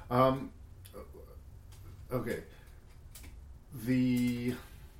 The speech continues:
it, when we get to the third act and it comes to, we, I guess we could just talk the plot. He is basically taught to become the super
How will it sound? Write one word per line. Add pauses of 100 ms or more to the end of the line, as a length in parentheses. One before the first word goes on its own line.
(120)
it,
when
we
get
to
the
third
act
and
it (100)
comes
to,
we,
I
guess
we
could
just
talk
the
plot. (240)
He
is
basically
taught
to
become
the
super